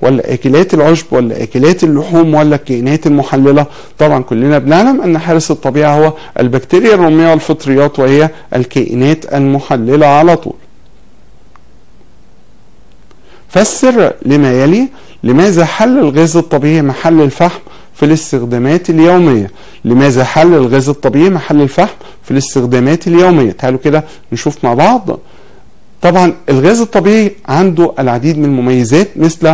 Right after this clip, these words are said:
القيمة الحرارية للغاز الطبيعي الأعلى كثيرًا من الفحم. في نفس الوقت طبيعة الغاز الطبيعي الغازية ميزته بسهولة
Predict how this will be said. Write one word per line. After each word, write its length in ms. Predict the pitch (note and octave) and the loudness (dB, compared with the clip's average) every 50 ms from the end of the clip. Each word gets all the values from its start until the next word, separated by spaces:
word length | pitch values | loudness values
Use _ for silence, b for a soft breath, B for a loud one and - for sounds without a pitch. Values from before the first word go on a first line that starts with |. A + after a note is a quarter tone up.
| D#3+ - - | 0 0 -2
القيمة 400 | B2+ - - - D#3+ E3 E3 D3+ | -4 -4 -2 0 0 2 2 0
الحرارية 540 | C#3 - - C3+ B2 B2 B2+ C3+ C#3+ D3 | -2 -4 -6 -4 -2 0 0 2 2 2
للغاز 300 | C#3 C3+ A#2+ B2+ C#3 C3 | 0 0 -2 -2 -4 -4
الطبيعي 440 | C#3 C3 - B2+ G#2+ C3+ C3+ C#3+ C#3+ B B B B B - A2 | -4 -6 -6 -4 -2 -2 -2 -2 -4 B B B B B -8 -6
الأعلى 480 | A#2+ - - - F3+ A3 A#3+ A3+ A3 D#3 | -6 -6 -4 -2 -2 0 0 0 -2 -2
كثيرًا 400 | - C#3+ C3+ - - D3+ D#3 D3 | -4 -4 -4 -4 -2 -2 -2 0
من 220 | C3+ C3 B2+ B2+ | 0 0 0 -2
الفحم. 380 | B2 B2 B2 - - G#3+ - - - - B B B B B B B | -2 -4 -2 0 -2 -2 -2 -4 -12 -20 B B B B B B B
في 120 | - - A#2+ | -6 -2 0
نفس 300 | C#3 F#3 A#3+ - - G3 | 2 2 0 0 0 2
الوقت 280 | F3+ F#3 G3 G3+ F#3+ G3 B B B B B - | 2 4 4 2 0 -2 B B B B B -6
طبيعة 320 | - B2 B2+ F3 A#3+ C#4+ C#4 - | -2 0 2 2 2 2 0 0
الغاز 580 | C#4 A#3+ D3+ C#3 A#2 A2 B2+ A#2+ C#3 E3 E3 D#3+ | -2 -2 -2 -2 -2 -2 -2 0 0 0 0 0
الطبيعي 340 | D#3+ - - C#3 D3 D#3 E3 | -2 -2 -2 -2 0 0 0
الغازية 480 | D#3 C#3 C#3 C3+ B2 A#2 B2+ D3 D3 | 0 0 0 0 0 0 0 0 0
ميزته 600 | C#3+ C#3 C3 B2+ B2 B2 A#2+ A2+ C3+ D#3+ - F#3+ | 2 0 0 0 0 0 0 0 -2 -2 0 -2
بسهولة 460 | D#3+ C#3+ C3+ - - D#3 D#3 D3+ D3 | -2 -2 -4 -4 -2 0 0 0 0